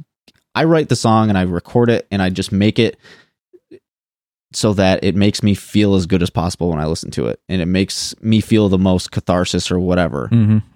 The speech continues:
Speaker 1: 'Cause then at the end of the day, if, whether or not people respond to it, it's like,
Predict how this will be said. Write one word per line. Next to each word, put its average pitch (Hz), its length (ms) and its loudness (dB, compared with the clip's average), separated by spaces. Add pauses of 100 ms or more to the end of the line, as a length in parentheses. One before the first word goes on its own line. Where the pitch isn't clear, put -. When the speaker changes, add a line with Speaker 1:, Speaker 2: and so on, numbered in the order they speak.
(400)
Speaker 1:
'Cause 107 220 0
then 139 180 2
at 127 80 -2
the 120 120 2
end 120 120 4
of 101 60 0
the 101 80 2
day, 101 440 4
if, - 320 -8 (200)
whether 120 220 2
or 113 60 2
not 113 220 0
people 101 200 0
respond 95 460 -2
to 120 160 0
it, 123 200 0 (320)
it's 101 160 -8
like, 90 320 -2